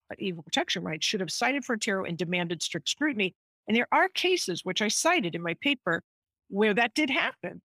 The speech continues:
I mean, there are federal judges who made, made decisions after Frontiero and before Craig versus Boren in seventy-six, where they said, "Women are now entitled to strict scrutiny because of Frontiero versus Richardson, and that's the rule I'm applying." These are federal judges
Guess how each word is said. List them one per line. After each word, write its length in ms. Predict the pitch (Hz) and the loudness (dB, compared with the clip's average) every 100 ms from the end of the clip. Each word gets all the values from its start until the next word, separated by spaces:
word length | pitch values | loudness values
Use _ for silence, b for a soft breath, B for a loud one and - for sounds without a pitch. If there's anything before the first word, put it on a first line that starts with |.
| - | -2
I 40 | |
mean, 120 | 226 | 0
there 120 | 233 247 | 4 2
are 100 | 311 | 2
federal 460 | - 175 170 226 | 0 -2 0 0
judges 520 | 226 240 269 190 160 | 2 2 4 2 0
who 140 | - 196 | 0 -2
made, 420 | 180 180 190 208 _ | -2 -2 -2 -6 _
made 240 | 190 175 175 | -2 0 0
decisions 600 | 185 - 370 233 160 - 160 | -2 2 4 2 -2 -4 -2
after 320 | 185 - 262 | -2 -2 -4
Frontiero 580 | 294 302 - 233 233 240 | 0 0 2 2 4 2
and 160 | 202 175 | -2 -2
before 580 | 185 - 165 175 185 226 | -4 -4 -2 2 0 0
Craig 220 | - 208 - | 0 -2 0
versus 260 | 214 233 | -4 -4
Boren 320 | - 262 214 196 | -2 0 2 0
in 100 | 180 | -2
seventy-six, 760 | 175 180 175 - 247 196 - _ _ _ | -4 -4 -4 0 0 0 -6 _ _ _
where 160 | 202 | -2
they 140 | 196 233 | 0 0
said, 460 | - 339 466 190 - _ _ _ 180 | 4 4 4 2 -8 _ _ _ 0
"Women 280 | 233 320 | 4 4
are 120 | 233 185 | 2 2
now 260 | 262 294 | 2 2
entitled 400 | 202 - 294 294 | 0 2 2 2
to 80 | 160 | -2
strict 360 | - 285 294 - | -2 -2 -2 -4
scrutiny 520 | - 269 285 311 302 | 0 0 2 2 2
because 320 | 185 196 156 | 0 -2 -4
of 100 | 156 | -4
Frontiero 480 | 165 156 - 254 247 | -4 -2 2 2 2
versus 360 | 196 - 156 | 2 0 0
Richardson, 440 | 208 - 220 - 214 | -2 -2 -2 0 0
and 200 | 170 147 196 | -2 -2 0
that's 320 | 214 - - | 2 0 -6
the 80 | 214 | -2
rule 260 | 220 220 | 2 2
I'm 160 | 190 180 | 2 0
applying." 540 | - - 254 202 160 | -6 -2 2 2 2
These 200 | 247 - | 0 0
are 40 | 415 | 0
federal 460 | - 359 349 202 | 2 2 4 2
judges 680 | 156 196 277 196 147 - | 2 2 2 0 -4 -8